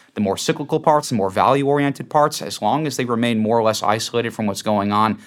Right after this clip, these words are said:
in Europe from a war perspective, I think there's still more room to run on that front. One last thing to add on this,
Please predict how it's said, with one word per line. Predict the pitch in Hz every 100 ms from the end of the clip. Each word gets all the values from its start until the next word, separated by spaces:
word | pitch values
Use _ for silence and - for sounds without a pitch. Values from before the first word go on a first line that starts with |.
| - -
in | 104
Europe | 98 123 190
from | - 101
a |
war | 98 101 120
perspective, | 143 - 151 151 127
I | 110
think | -
there's | - 107
still | - 113
more | 104 98
room | 92 92
to | 101
run | 92 90
on | 87
that | -
front. | - - 90 - - _ _ _
One | - 180
last | 170 165 -
thing | 165
to | 156 -
add | 143
on | 147 151
this, | 156 165